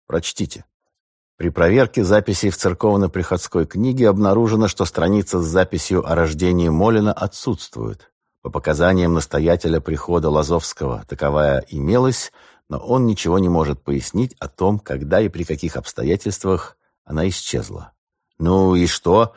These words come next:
Это давно известно». Оба инструктора переглянулись, сдерживая улыбки. «Именно так», кивнул Гальченко. «И настолько очевидно, что никто даже не удосужился спросить себя,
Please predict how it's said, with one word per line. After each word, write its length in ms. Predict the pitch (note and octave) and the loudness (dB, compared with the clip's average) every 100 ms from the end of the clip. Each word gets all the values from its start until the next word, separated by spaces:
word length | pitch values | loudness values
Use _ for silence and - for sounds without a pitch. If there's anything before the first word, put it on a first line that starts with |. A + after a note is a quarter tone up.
| - | -6
Это 200 | - F#2 | -2 2
давно 360 | F2 C#2 D#2+ A2 | 2 2 4 2
известно». 540 | G2 G2+ - F#2 F2 _ _ _ - | 4 0 0 -4 -4 _ _ _ -6
Оба 260 | D2 D#2+ | -2 0
инструктора 580 | D2+ - E2 D#2+ E2 D#2 | 0 -2 -4 -2 0 0
переглянулись, 800 | C#2+ C#2+ C#2 D2 D#2+ F2+ F2 - | 0 -2 0 0 2 2 0 -2
сдерживая 600 | - A#1 D2+ D2+ D#2 D#2+ | -10 -4 -2 -2 0 0
улыбки. 580 | D#2+ D2 D2 B1+ - F#2 _ _ _ _ _ | 2 2 0 -4 -12 -18 _ _ _ _ _
«Именно 500 | F2 F#2+ F#2+ F#2+ F2+ | -2 0 2 2 0
так», 340 | D#2+ F#2 D#2 - - _ | 2 4 4 0 -20 _
кивнул 380 | C#2+ C#2+ C#2 C2+ | -6 -4 -2 -2
Гальченко. 680 | C2 B1 - A1 - - _ _ _ _ _ - | -4 -4 -8 -14 -16 -20 _ _ _ _ _ -4
«И 100 | B2+ | 2
настолько 600 | A#2+ G2+ - A#2 G#2 G2+ | 2 2 2 2 4 2
очевидно, 640 | F2 - F#2+ B2+ F2+ B1 | 2 0 0 2 0 -4
что 160 | - D2+ | -4 -4
никто 320 | F2 F2 G#2+ | -4 0 2
даже 240 | G#2+ G2 F#2+ | 4 4 2
не 80 | |
удосужился 680 | F#2 F2+ - G#2 G2 F2+ F2 | 2 2 0 -2 -2 -2 -4
спросить 560 | - F2 F2 - F2 - | -6 -2 -2 -2 -6 -6
себя, 460 | - A1 A1+ - | -8 -6 -6 -8